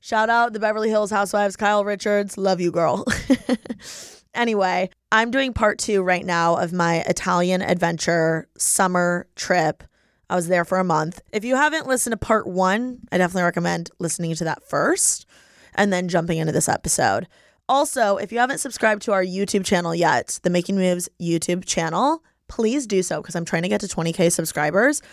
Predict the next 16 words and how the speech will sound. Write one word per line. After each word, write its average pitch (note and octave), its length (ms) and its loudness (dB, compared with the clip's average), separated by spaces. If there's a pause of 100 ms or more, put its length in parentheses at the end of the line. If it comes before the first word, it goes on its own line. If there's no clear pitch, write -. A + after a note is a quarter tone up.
(180)
and B3+ 100 2
I D4 60 2
really G#3 340 -4
think G#3+ 160 -6
we G3+ 80 -2
can F#3+ 100 -4
do F3 80 -2
it - 100 -2
by E3+ 120 -4
the - 100 -8
end E3+ 100 -6
of E3 80 -6
July. C#3+ 340 2
That's E3 200 -2
my G3 100 0
goal. F#3+ 380 0